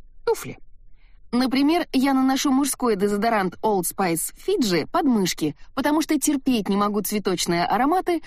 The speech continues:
большинства женских дезодорантов. Те, что оставляют белые следы на одежде, особенно выводят меня из себя.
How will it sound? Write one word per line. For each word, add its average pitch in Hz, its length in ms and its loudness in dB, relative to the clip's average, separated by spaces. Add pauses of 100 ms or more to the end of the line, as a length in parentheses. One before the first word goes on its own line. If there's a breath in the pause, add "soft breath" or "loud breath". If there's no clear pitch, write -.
(100)
большинства 196 720 0
женских 170 580 -2
дезодорантов. 143 760 -4 (800)
Те, 262 240 2
что 220 180 0
оставляют 208 480 0
белые 196 300 2
следы 196 340 0
на 208 140 2
одежде, 302 380 0
особенно 262 680 2
выводят 180 420 0
меня 151 240 0
из 143 100 0
себя. 110 300 -6